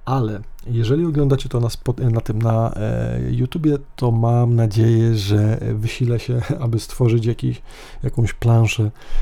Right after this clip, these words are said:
gdzie tych wszystkich przodków, e, po prostu wyrzucimy sobie jeden za drugim, e, tak abyście mogli, e, widzieć, o kim mówimy, e, i jak ta historia, e, od Katsuragi Niły,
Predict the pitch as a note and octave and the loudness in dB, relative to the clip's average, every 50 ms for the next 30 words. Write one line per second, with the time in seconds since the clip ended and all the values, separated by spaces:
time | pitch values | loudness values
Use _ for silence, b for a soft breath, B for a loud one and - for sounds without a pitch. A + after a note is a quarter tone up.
0 | B B B B - A#2+ G#2 F#2+ A2 A2 G#2 - - B2 - - - - A#2+ A2+ | B B B B -2 0 4 6 6 6 6 4 2 -6 -6 -4 -2 0 0 0
1 | - - - B2 - - - - - - B2 B2 - - - G3 F#3 C#3 - - | -2 -2 -4 -4 -4 -4 -6 -6 -2 0 0 0 0 -4 -6 -6 -6 -6 -8 -10
2 | - - - - - D#2+ G#2 G#2+ G#2+ A2+ A2+ A2+ A2+ A2 - C3 B2 B2 B2+ A#2+ | -10 -12 -12 -12 -8 -6 -4 -4 -2 -2 0 -2 -2 -2 -4 -6 -2 -2 -2 -2
3 | - - - B2 A#2 A#2 A2+ A#2 F3 - C3+ B2 B2 B2 A2+ A#2 - - A#2+ A#2 | -2 0 2 2 2 2 0 -2 -4 -2 0 2 4 4 2 2 0 0 0 0
4 | A2+ - - - A2+ - - - G2+ B2 B2+ A#2 A#2+ A#2+ A2 G#2+ G#2+ A2 C3 D3+ | 0 -2 -4 -6 -6 -6 -8 -8 -4 -2 -2 0 2 2 2 2 2 2 2 4
5 | C3+ C3+ C3 B2+ A#2+ B B B B B B B B B - - B2 A2+ A#2+ A#2 | 6 6 6 4 4 B B B B B B B B B -12 -10 -6 -2 -2 -2
6 | - - - A2+ A2 A2 - - - - A2 G#2 G#2+ A2 G#2 G2+ G#2 G2+ G#2 G#2 | -2 0 -2 0 0 0 -2 -2 0 2 4 4 4 4 4 4 4 4 4 4
7 | G#2 G2+ G#2 - - - - - F#2+ G2 G2+ G2+ G2+ G2 - - A#2 G#2 G#2 B2 | 2 0 -2 -8 -16 -16 -12 -10 -8 -8 -8 -6 -8 -8 -8 -8 -8 -4 -2 -2
8 | A#2 G#2 A#2 A2+ - - - - - B2+ A#2+ - - E3 D#3+ D#3+ E3 E3 E3 D3+ | 0 0 -2 -2 -2 -6 -12 -8 -4 -4 -4 0 0 0 2 2 4 2 4 4
9 | D#3+ D#3 D#3 E3 F3+ F3+ E3+ - - - - - - G#2 A2 A2+ B2 A#2+ A#2+ A#2+ | 4 4 4 4 2 2 0 -4 -8 -14 -16 -14 -10 -6 -4 -2 0 2 2 4
10 | A#2+ A#2+ B2 - - C#3+ C#3+ C#3+ D3 C3+ - B2 B2 B2+ - - A#2+ A2+ - - | 2 2 0 0 0 0 2 2 2 2 2 2 2 0 -2 -2 -4 -4 -2 -2
11 | A#2+ - - - A2 G#2+ G#2+ G#2+ G#2 G#2 G#2 - B B B B B B B B | -4 -4 -2 0 2 4 4 4 4 2 0 -2 B B B B B B B B
12 | B B - - A2 G#2+ A2 A#2 - A#2+ A2 - - - - A#2+ - - - A#2+ | B B -6 -4 -2 0 0 0 -2 -4 -6 -6 -6 -4 -4 -4 -2 -2 0 2
13 | G#2+ A2 A2+ G#2 G#2+ G#2+ A2 A2+ A2+ A2 G#2+ G#2 G#2 | 4 4 4 4 6 6 8 8 8 8 8 6 4